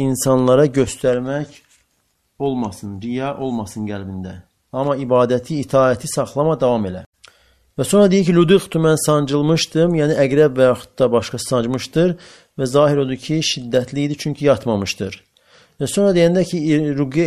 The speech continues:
etdim, irtəqəytu", yəni ruqyə tələb etdim başqasından. E, çünki Müslimin rəvayətində gəlmişdi, "İstərqəytu", ruqyə istədim başqasından. Və sonra soruşur ki,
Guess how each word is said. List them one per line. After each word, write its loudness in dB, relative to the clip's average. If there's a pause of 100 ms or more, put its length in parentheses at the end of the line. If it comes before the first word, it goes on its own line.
etdim, -2
irtəqəytu", 0
yəni 2
ruqyə 0
tələb 2
etdim -4
başqasından. -2 (720)
E, -2
çünki -4 (120)
Müslimin -6
rəvayətində 0
gəlmişdi, -4
"İstərqəytu", -2 (440)
ruqyə -2
istədim -2
başqasından. -4 (680)
Və -8
sonra 0
soruşur -2
ki, -8